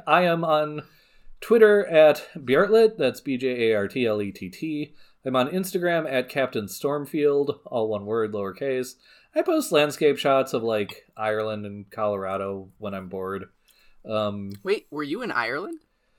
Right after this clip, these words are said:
Speaker 1: Uh, I was gonna just, like, steamroll over that and completely ignore it, and then I forgot what the next thing I had to say was, so, um,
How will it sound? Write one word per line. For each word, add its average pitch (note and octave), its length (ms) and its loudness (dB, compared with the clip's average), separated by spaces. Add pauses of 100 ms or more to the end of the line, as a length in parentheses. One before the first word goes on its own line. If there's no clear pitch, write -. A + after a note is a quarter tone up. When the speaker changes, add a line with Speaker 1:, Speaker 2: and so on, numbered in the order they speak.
(400)
Speaker 1:
Uh, A2+ 760 6 (1900)
I D#3 100 10
was G#3 160 10
gonna G4 300 6
just, C4 240 2
like, E3 300 8
steamroll D3+ 760 4
over C3 280 4
that F3 260 4
and C#3 120 -4
completely C3+ 440 -2
ignore A#2 360 -2
it, E3+ 160 -2
and C3 240 -2
then C3 140 2
I B2+ 80 2
forgot A2 420 0
what G#2+ 120 -4
the A2 100 -4
next G2 220 -8
thing G2 360 -10
I G#2 40 -8
had F#2 220 -6
to F#2+ 60 -14
say F#2 220 -8
was, F#2 340 -8
so, G#2 260 -6 (500)
um, A#2+ 500 2